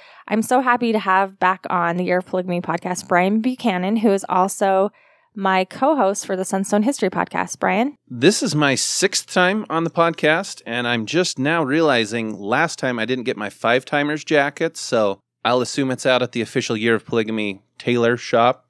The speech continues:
Speaker 2: somewhere. So.
Speaker 1: And if you like jokes like that, he's got plenty more of those at the Sunstone History podcast. And Chad Miller.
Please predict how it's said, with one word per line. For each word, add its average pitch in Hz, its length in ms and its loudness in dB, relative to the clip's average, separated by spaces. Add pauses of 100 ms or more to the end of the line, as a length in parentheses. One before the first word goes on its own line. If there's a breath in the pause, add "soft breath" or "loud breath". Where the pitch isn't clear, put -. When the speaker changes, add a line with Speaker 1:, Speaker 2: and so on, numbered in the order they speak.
(140)
Speaker 2:
somewhere. 117 600 0 (140)
So. 95 460 -6
Speaker 1:
And 226 120 0
if 247 100 -6
you 285 120 -2
like 330 260 0
jokes 269 340 -2
like 220 220 0
that, 165 320 2
he's 226 260 -2
got 226 280 0
plenty 247 260 2
more 233 240 2
of 202 100 -2
those 175 600 0 (100)
at 185 220 -2
the 190 80 -4
Sunstone 180 360 -2
History 170 280 -2
podcast. - 520 -6 (180)
And 220 480 -2 (100)
Chad 233 260 2
Miller. 190 420 0